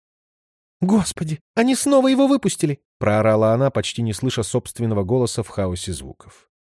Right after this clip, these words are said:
Механическая тварь нервно хлестала по бокам хвостом. Из её ощеренной пасти капали слюни. «Что за страшилище?» Виктор крикнул Липе, склонившись к её уху.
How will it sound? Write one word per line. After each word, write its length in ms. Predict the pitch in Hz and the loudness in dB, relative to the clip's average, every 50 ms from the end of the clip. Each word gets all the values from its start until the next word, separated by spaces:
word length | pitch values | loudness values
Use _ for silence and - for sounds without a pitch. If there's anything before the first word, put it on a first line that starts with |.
| _ _ _ _ _ _ | _ _ _ _ _ _
Механическая 760 | 92 107 - 139 151 175 185 - - 143 - - 147 135 127 | -4 -2 0 2 2 2 2 0 0 -4 0 2 2 2 2
тварь 440 | - - 101 117 151 160 - 143 - _ _ _ _ | 0 -2 -2 2 2 2 2 0 -6 _ _ _ _
нервно 420 | - 92 117 151 160 156 143 143 | -4 0 2 2 2 2 0 0
хлестала 500 | 131 - 123 117 - - - 135 131 127 | -2 -2 -2 -4 -2 0 0 2 2 2
по 120 | - - 113 | 0 0 0
бокам 360 | 104 117 104 - 123 123 110 | 0 0 0 0 -2 -2 -2
хвостом. 680 | - - 113 117 - - - - - 80 73 65 - - _ _ _ _ _ _ | -4 -2 -2 -2 -2 -4 -10 -10 -10 -10 -10 -10 -12 -18 _ _ _ _ _ _
Из 160 | 113 104 98 | -6 -2 0
её 180 | 117 117 120 117 | 2 2 4 2
ощеренной 580 | 107 - - - 127 127 113 110 107 107 104 | 2 0 -2 0 0 0 2 2 0 0 -2
пасти 440 | - - 127 127 120 - - - 127 | 0 0 0 0 0 -2 -4 -6 -8
капали 460 | 110 - - 101 95 - 104 101 101 | -8 -4 -4 -4 -2 -2 -2 -4 -4
слюни. 600 | 98 - - - 78 - - - 92 87 - - _ _ _ _ _ _ _ _ _ _ _ _ | -4 -6 -8 -10 -10 -10 -12 -14 -16 -16 -18 -20 _ _ _ _ _ _ _ _ _ _ _ _
«Что 220 | - - 254 202 | -4 0 2 2
за 100 | 214 220 | 2 2
страшилище?» 720 | 196 - 240 233 - - 269 254 202 143 - - 85 78 - _ _ _ _ _ | 2 2 2 2 2 2 2 2 2 2 0 -2 -6 -8 -10 _ _ _ _ _
Виктор 340 | 82 92 117 - - 117 - | -6 -6 -6 -2 -2 -4 -2
крикнул 400 | - 110 113 104 - 110 110 107 | -2 -4 -4 -4 -2 -2 -2 0
Липе, 260 | 110 135 131 - 107 | 0 0 0 0 -4
склонившись 580 | - - - 95 92 101 101 - - - - - | -6 -4 -4 -2 -2 -2 -2 -4 -6 -10 -10 -6
к 80 | - | -4
её 140 | 98 98 95 | -2 -2 -2
уху. 380 | 85 76 71 - - - - | -2 -4 -8 -12 -14 -18 -20